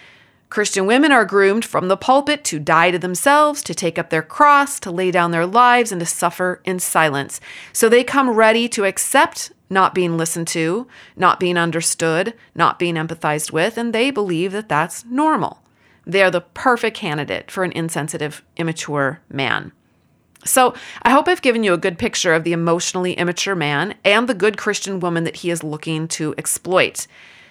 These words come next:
If you don't want to attract a man like that, does that mean that you have to be a mean, hard, bitchy woman?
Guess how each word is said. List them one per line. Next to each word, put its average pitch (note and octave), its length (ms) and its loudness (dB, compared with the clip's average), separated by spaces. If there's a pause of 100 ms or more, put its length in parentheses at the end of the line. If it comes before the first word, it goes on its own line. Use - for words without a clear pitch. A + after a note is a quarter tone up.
(180)
If A#3 120 -2
you A#3+ 100 2
don't C#4+ 340 4
want G#4+ 160 4
to B3 80 4
attract F#3 380 2
a F3 40 -2
man D#3+ 260 0
like D3 220 -2
that, D#3 360 2 (320)
does G#3 140 -2
that G3+ 180 6
mean G#3 160 2
that G#3 140 2
you G3+ 100 -2
have G3 140 4
to G#3 100 -4
be F#3+ 140 0
a F3 80 4
mean, F#3+ 560 0
hard, F3+ 600 4
bitchy E3 280 -2
woman? G#3+ 420 0